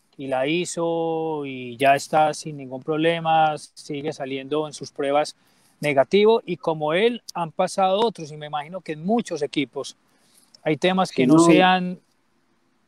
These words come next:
Speaker 1: no se
Speaker 2: señor
Speaker 1: han
Speaker 2: Marulanda.
Speaker 1: socializado, ¿sí?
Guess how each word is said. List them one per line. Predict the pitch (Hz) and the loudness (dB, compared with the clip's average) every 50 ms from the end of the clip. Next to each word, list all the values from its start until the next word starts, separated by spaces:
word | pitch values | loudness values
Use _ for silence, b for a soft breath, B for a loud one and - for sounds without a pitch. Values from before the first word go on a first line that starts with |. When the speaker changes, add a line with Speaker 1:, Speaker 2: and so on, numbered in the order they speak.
| _ _ | _ _
Speaker 1:
no | 175 165 165 165 170 170 170 175 165 | -6 -4 -2 -2 0 2 2 2 2
se | - | 4
Speaker 2:
señor | - - 311 - | 4 6 6 8
Speaker 1:
han | - | 8
Speaker 2:
Marulanda. | - - 185 - - | 8 8 8 8 8
Speaker 1:
socializado, | - - 226 196 - 190 175 170 175 175 - _ _ _ _ _ _ _ _ _ _ | 8 8 6 4 4 4 4 4 4 0 -6 _ _ _ _ _ _ _ _ _ _
¿sí? | _ - 180 180 214 226 | _ -2 0 0 0 -2